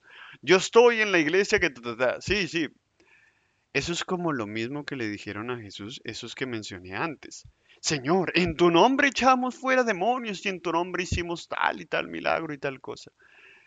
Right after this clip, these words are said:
Pero adivinen que el Señor les dijo, "Apartaos de mí, no, no os conozco". No conocían al Señor. El conocimiento intelectual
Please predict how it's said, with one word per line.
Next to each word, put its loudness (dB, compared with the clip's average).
Pero -4
adivinen -8
que -8
el -12
Señor -8
les -6
dijo, -14
"Apartaos -10
de -12
mí, -16
no, -8
no -8
os -12
conozco". -10
No -6
conocían -2
al -4
Señor. -12
El -2
conocimiento 0
intelectual -2